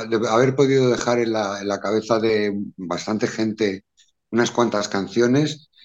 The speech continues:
que me han permitido sobrevivir en, en un mundo complejo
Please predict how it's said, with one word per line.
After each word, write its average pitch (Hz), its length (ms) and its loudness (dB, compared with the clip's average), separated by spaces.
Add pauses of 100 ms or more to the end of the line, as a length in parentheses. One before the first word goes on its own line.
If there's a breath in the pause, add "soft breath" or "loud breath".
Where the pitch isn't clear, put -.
(200 soft breath)
que 107 100 2
me 104 120 2
han 113 420 0
permitido 107 680 2
sobrevivir 101 720 0
en, 101 320 -2
en 87 140 -8
un 104 100 -4
mundo 117 340 0
complejo 101 800 -4